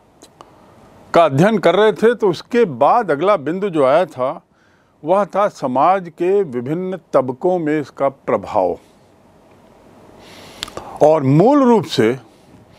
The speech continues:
इसके प्रभाव जो थे, वो मजदूरों और उसके बाद स्त्री बच्चों,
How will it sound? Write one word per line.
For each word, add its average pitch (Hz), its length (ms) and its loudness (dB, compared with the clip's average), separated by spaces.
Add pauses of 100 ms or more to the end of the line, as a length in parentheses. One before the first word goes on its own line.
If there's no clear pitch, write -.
(140)
इसके 185 560 2
प्रभाव 139 720 0
जो 143 200 -2
थे, 170 240 -4
वो 147 240 0
मजदूरों 123 840 0 (760)
और 196 180 4
उसके 202 280 0
बाद 175 340 0 (100)
स्त्री 233 420 -2
बच्चों, 151 460 -4